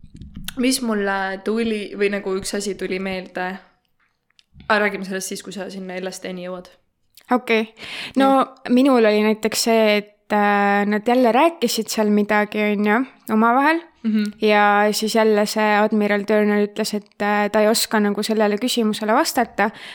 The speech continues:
Speaker 2: aga see küsimus oligi nagu see, et, äh, umbes milli-, et kas, äh, C I A kasutab mingisuguseid narkootikume,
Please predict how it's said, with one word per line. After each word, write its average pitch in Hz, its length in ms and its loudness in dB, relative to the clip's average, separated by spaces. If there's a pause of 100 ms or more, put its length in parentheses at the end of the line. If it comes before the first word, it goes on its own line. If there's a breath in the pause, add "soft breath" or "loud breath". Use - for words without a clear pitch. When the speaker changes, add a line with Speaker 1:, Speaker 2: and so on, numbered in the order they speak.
(100)
Speaker 2:
aga 220 120 -2
see 220 120 -2
küsimus 220 440 2
oligi 208 640 0
nagu 208 260 -2
see, 208 680 0
et, - 380 -12
äh, 208 160 -2
umbes 214 400 0
milli-, 233 400 2
et 220 200 -10
kas, - 420 -2
äh, 208 180 2
C 240 180 0
I 226 80 4
A 220 240 4
kasutab 233 480 -4
mingisuguseid 208 680 -2
narkootikume, 208 1120 0